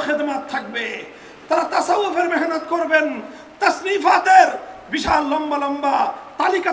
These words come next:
তাদের জীবনে থাকবে। দর্স এবং তাদরিসের ময়দানে তারা শাহকার হবেন। সমস্ত খিদমতের পাশাপাশি আহলে ইলম, ওলামায়ে কেরামকে সময়ের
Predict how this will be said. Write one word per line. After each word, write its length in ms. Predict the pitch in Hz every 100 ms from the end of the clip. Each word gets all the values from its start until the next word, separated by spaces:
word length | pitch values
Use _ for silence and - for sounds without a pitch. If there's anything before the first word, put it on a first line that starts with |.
| 311
তাদের 200 | 311 302 302
জীবনে 280 | 302 294 269
থাকবে। 340 | 277 214 208 277 247 226 - - - 170
দর্স 200 | 370 - 349
এবং 140 | 359 339 349
তাদরিসের 540 | - 330 359 330 320 311
ময়দানে 420 | 311 320 330 330 - - - -
তারা 160 | 339 349 -
শাহকার 520 | - 339 339 403 415 -
হবেন। 280 | 339 359 339 277 - - - - -
সমস্ত 400 | 359 440 359 - 370 -
খিদমতের 540 | 339 339 330 320 302 277
পাশাপাশি 540 | 277 285 277 254 285 262 226 - - - 247
আহলে 220 | 247 254 254
ইলম, 200 | 254 247 226
ওলামায়ে 380 | 233 240 226 214
কেরামকে 520 | - 294 277 262 262 240 190 170 - - -
সময়ের 380 | 320 311 294